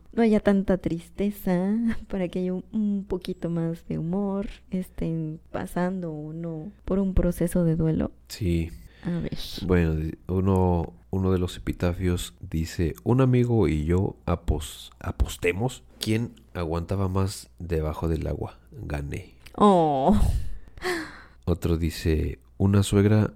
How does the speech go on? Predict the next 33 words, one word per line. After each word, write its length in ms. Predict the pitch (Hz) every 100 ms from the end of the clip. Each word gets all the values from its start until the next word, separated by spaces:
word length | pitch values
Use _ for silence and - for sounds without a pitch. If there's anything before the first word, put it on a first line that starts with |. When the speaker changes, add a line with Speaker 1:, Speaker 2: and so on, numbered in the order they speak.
| -
Speaker 2:
a 140 | 87
su 160 | - 78
yerno, 400 | 80 78 76 - -
descansa 600 | 90 92 - 101 101 98
en 100 | 87
paz 380 | 101 107 - - -
hasta 260 | 90 - 85
que 380 | - - 82 - -
volvamos 640 | 85 80 80 87 85 -
a 60 |
ver, 180 | - - - - -
a 120 | 95
vernos". 640 | 90 107 - 95 90 - - - - - -
Speaker 1:
<laughs> 800 | 233 - 226 214 - - - - 415 392 302 254 240 - -
Ay, 240 | 170 170
no 200 | 175 175
puede 460 | 175 160 151 - 160
ser. 320 | - 147 156 - - - - -
Speaker 2:
Dice, 840 | 101 98 107 98 92 87 82 - - -
dice 240 | 98 98
otro, 300 | 92 85 85 - -
el 160 | 95 95
nombre 300 | 95 92 98
de 100 | 90
la, 260 | 78 73 - -
de 140 | 73
la, 200 | 73 73
de 140 | 78 76
la 140 | 76 - -
persona 540 | - - - 82 76 87 -
que 120 | 82
falleció. 520 | - 80 73 - 76
Dice, 260 | 80 87